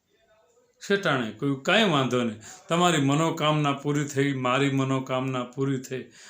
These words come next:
આજે ભગવાનને હવે તમ તારે પ્રાર્થના કરો."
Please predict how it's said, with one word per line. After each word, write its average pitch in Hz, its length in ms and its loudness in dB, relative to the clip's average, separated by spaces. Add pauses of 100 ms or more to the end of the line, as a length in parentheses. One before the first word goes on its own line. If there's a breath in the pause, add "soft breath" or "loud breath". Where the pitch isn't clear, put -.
આજે 202 160 2
ભગવાનને 202 580 6
હવે 175 140 8
તમ 190 240 0
તારે 156 280 2
પ્રાર્થના 143 600 0
કરો." 107 400 -8